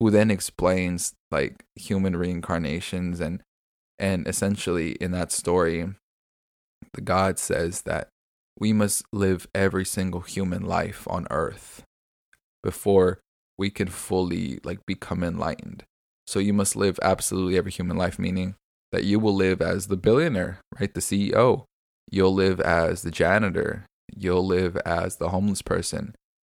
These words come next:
You'll live as a criminal. You'll live as, right?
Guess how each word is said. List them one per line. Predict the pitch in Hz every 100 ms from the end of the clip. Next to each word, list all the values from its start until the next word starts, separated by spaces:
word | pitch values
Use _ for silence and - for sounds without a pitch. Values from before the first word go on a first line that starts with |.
| -
You'll | 95 92 95
live | 92 90 92
as | 101 87 85 85
a | -
criminal. | - 92 101 90 82 80 98 - _
You'll | 92 90 90
live | 92 90 90 87
as, | 87 87 87 87 95 -
right? | 92 104